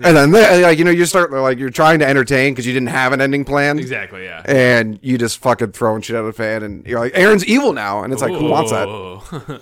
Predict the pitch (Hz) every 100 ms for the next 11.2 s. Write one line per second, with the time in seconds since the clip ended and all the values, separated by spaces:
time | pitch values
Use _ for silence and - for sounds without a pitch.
0 | _ - 180 285 - 127 160 165 160 131
1 | 117 - 156 143 120 - 156 139 98 92
2 | 98 101 - - 143 110 101 90 - 87
3 | 87 85 117 120 117 - _ 131 98 -
4 | 202 117 120 202 214 254 254 - 147 113
5 | _ _ _ _ _ _ _ _ _ _
6 | _ _ - 107 101 90 92 82 80 57
7 | 92 110 - _ _ _ _ _ _ 107
8 | 127 131 123 98 113 185 196 107 98 92
9 | 85 85 95 104 - _ _ _ _ _
10 | _ _ _ _ _ _ _ _ _ 92
11 | -